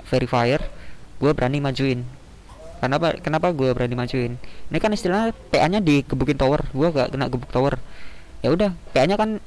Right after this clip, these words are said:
eh, ngefit. Istilahnya ngefit. Ya udah,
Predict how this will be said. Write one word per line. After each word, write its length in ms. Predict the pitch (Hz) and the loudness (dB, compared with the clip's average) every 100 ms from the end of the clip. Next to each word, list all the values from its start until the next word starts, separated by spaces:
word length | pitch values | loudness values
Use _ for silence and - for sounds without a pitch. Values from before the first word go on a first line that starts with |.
| - - - | -14 -10 0
eh, 160 | 131 | 0
ngefit. 320 | 131 131 156 - - - - - - - - - - - - | 2 0 -4 -4 -10 -14 -14 -14 -18 -20 -18 -16 -14 -14 -12
Istilahnya 400 | 143 139 170 151 | -6 -2 0 -2
ngefit. 240 | - 143 - | -2 -4 -4
Ya 160 | 123 123 | 0 2
udah, 240 | 160 180 | 2 0